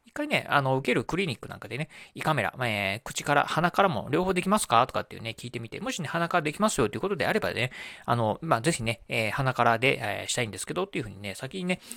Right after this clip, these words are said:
申し出ていただいた方がね、いいんじゃないかなと思いますんで、ぜひね、参考にしてみてください。はい、ということで今日はですね、胃カメラカメラを少しでも楽に受ける方法というのをね、ご紹介しました。えー、今日のお話面白かったな、参考になったなと思いましたらですね、ぜひラジオトークでね、お聞きの方、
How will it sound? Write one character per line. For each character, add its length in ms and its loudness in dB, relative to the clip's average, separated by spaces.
申 120 0
し 120 -2
出 60 -4
て 160 0
い 120 -2
た 100 -6
だ 80 -2
い 40 -6
た 100 -8
方 120 -4
が 100 -8
ね、 100 -6
い 80 -12
い 40 -6
ん 40 -4
じ 80 -4
ゃ 20 -4
な 80 -4
い 60 -6
か 100 -4
な 140 0
と 80 -12
思 80 -16
い 20 -16
ま 100 -12
す 140 -12
ん 60 -16
で、 240 -14
ぜ 100 0
ひ 60 -2
ね、 160 0
参 200 -2
考 120 -4
に 80 -6
し 60 -4
て 60 -6
み 80 -4
て 60 -8
く 80 -14
だ 120 -10
さ 200 -6
い。 100 -6
は 80 2
い、 80 4
と 100 6
い 20 8
う 20 8
こ 100 4
と 80 8
で 80 4
今 80 -2
日 100 10
は 60 8
で 60 -2
す 120 -2
ね、 140 0
胃 80 -8
カ 140 2
メ 80 8
ラ 100 6
カ 100 4
メ 100 4
ラ 100 4
を 60 6
少 200 4
し 100 4
で 120 6
も 160 2
楽 320 4
に 120 2
受 100 -2
け 100 4
る 100 6
方 180 4
法 200 0
と 100 -14
い 20 -10
う 20 -10
の 80 -10
を 40 -10
ね、 160 4
ご 100 8
紹 160 6
介 120 2
し 100 -2
ま 120 2
し 60 -2
た。 140 -2
え 60 -6
ー、 80 -4
今 80 2
日 40 -4
の 40 -2
お 20 -6
話 380 -6
面 100 0
白 140 0
か 100 2
っ 40 -2
た 80 -6
な、 80 -6
参 180 2
考 80 6
に 60 4
な 60 4
っ 20 -12
た 100 6
な 100 6
と 80 -2
思 80 -2
い 40 -2
ま 100 0
し 60 0
た 80 -2
ら 20 0
で 40 -4
す 60 -6
ね、 160 2
ぜ 80 4
ひ 80 0
ラ 100 2
ジ 120 4
オ 20 0
ト 140 6
ー 20 -8
ク 60 -6
で 100 -4
ね、 80 0
お 60 -2
聞 80 -10
き 100 -6
の 60 -8
方、 280 2